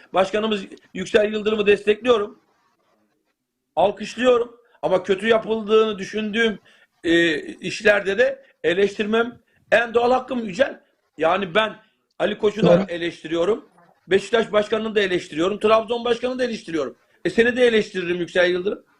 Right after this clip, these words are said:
Speaker 1: Bendeki bu apeletler herkesi eleştirmem için bir sebeptir.
Speaker 2: Ama bir saniye,
Speaker 1: Hayır.
Speaker 2: bir saniye.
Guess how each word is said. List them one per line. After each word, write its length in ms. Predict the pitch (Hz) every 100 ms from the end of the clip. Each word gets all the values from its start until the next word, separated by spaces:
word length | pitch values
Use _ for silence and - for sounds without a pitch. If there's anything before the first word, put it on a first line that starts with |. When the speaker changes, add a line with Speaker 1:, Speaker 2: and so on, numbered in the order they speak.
| _ _
Speaker 1:
Bendeki 440 | 151 190 214 208 202
bu 60 |
apeletler 640 | 202 196 214 214 220 208 - _ _ _ _ _ _ _
herkesi 480 | - 254 196 208 220
eleştirmem 540 | 214 220 - 208 214
için 220 | 202 233
bir 40 | 226
sebeptir. 640 | 226 240 311 - 160 - - -
Speaker 2:
Ama 300 | 247 294 320
bir 60 | 302
saniye, 460 | 320 330 285 196
Speaker 1:
Hayır. 120 | 165
Speaker 2:
bir 60 | 208
saniye. 480 | 320 330 254 170